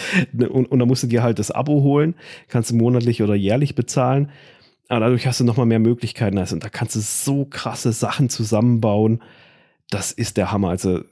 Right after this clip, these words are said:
mittlerweile sag ich, ähm, mehr Automatisierung in einem Podcast geht schon fast nicht mehr im, in der Post-Production, im ganzen Workflow drumherum. Ich hab das jetzt wirklich so auf die Spitze getrieben und so ausgetestet, was wie geht, was wie möglich ist,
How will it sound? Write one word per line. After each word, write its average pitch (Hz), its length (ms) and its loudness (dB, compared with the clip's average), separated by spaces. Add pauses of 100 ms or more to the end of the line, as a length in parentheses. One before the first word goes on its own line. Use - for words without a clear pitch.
(440)
mittlerweile 123 600 2
sag 117 220 0
ich, 117 200 -2
ähm, 104 400 0
mehr 113 540 2
Automatisierung 113 920 2
in 113 200 -2
einem 101 260 0
Podcast - 500 -2
geht 98 160 -2
schon 90 160 0
fast - 260 -4
nicht - 140 -8
mehr 92 220 0
im, 92 180 0
in 101 140 -4
der 98 80 0
Post-Production, 104 880 -2 (420)
im 98 120 -8
ganzen 98 260 0
Workflow 98 340 2
drumherum. 98 560 0 (300)
Ich - 80 -2
hab - 80 -2
das 110 140 0
jetzt 104 220 -2
wirklich 110 380 2
so 131 300 -2
auf 127 180 0
die 117 100 -4
Spitze - 380 -2
getrieben 110 540 0
und 104 200 -2
so 117 300 2
ausgetestet, 107 880 -2
was 117 460 -2
wie 120 220 2
geht, 117 360 0
was 113 220 0
wie 117 80 2
möglich 110 440 2
ist, - 240 -4